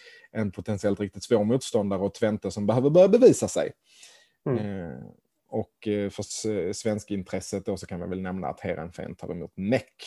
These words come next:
Speaker 1: också på söndagen om man vill titta på Amin Sarr, och det vill man ju gärna.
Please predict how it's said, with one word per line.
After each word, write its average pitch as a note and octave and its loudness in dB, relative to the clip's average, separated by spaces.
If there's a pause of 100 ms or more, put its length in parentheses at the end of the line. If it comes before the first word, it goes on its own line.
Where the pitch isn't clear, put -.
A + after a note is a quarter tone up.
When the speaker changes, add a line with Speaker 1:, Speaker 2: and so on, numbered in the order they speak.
(340)
Speaker 1:
också F#2 -8
på F#2+ -12
söndagen F2 -6
om E2 -10
man D2+ -8
vill F2+ -6
titta F#2 -10
på E2+ -4
Amin F#2+ -4
Sarr, C#2 -2
och - -4
det C#3 4
vill F#3+ 10
man F2+ 0
ju - -8 (300)
gärna. G#2 -4